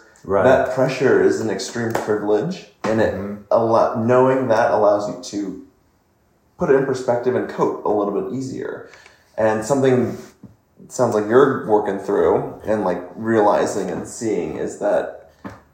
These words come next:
Speaker 2: like, kind of all of those pressures as being the artist, being the entertainer, being the storyteller,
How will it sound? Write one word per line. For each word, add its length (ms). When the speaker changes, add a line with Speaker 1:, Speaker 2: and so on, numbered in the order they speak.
Speaker 2:
like, 300
kind 200
of 60
all 300
of 60
those 280
pressures 520
as 240
being 480
the 120
artist, 560
being 320
the 340
entertainer, 520
being 220
the 80
storyteller, 960